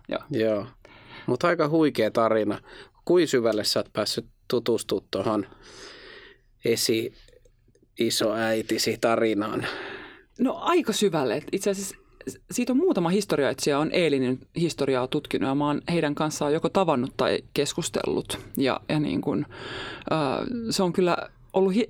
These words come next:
Speaker 1: hieno juttu, koska se on antanut perspektiiviä siihen, että, että miksi Suomi nykyään on niin tasa-arvoinen maa kuin se on. Ja se on just sen takia, että on ollut tollasia todella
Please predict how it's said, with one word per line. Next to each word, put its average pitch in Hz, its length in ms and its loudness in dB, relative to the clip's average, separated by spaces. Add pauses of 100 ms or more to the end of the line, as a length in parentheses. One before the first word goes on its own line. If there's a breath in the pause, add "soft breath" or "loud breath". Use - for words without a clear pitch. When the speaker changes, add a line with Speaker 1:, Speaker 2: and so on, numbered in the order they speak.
Speaker 1:
hieno 202 240 4
juttu, 190 300 4
koska - 240 0
se 175 100 2
on 170 140 2 (280)
antanut 180 320 2
perspektiiviä 165 680 2
siihen, 156 400 2
että, 135 320 -2 (680 loud breath)
että 165 200 -2
miksi 180 220 0
Suomi 175 420 2 (120)
nykyään 180 400 0
on 214 220 2
niin 139 300 2 (640 loud breath)
tasa-arvoinen 143 600 2
maa 160 280 2
kuin 131 160 0 (160)
se - 180 0
on. 147 280 2
Ja - 120 -2
se 180 100 -2
on 160 180 2
just 180 160 -2
sen 185 140 2
takia, 170 280 0
että 165 140 -4
on 175 60 2
ollut 170 260 2 (500 loud breath)
tollasia 165 460 2 (1500 loud breath)
todella 175 460 4